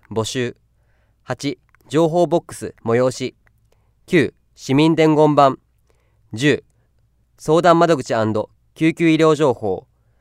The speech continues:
十一、みんなで子育て一緒に読もう。十二、ジュビロ×レブズ。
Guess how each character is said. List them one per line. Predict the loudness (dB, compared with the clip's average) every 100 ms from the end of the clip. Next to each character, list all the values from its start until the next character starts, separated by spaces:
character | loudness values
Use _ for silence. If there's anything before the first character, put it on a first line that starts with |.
| _ _ -18
十 | -4 -2
一、 | -2 -4 -10 -12 _ _ -6
み | 0
ん | 4
な | 4
で | 2
子 |
育 | -2 -4 -4
て | -8 -12 -16
一 | -10
緒 | -2
に | 2
読 | 2
も | 0 -4 _ _ _ _ _ _ -18
う。 | -4
十 | 0
二、 | 0 -2 _ _ _ _
ジ | -8 -2
ュ |
ビ | 0
ロ× | -2 -2 -4
レ | -4 -4
ブ | -6
ズ。 | -8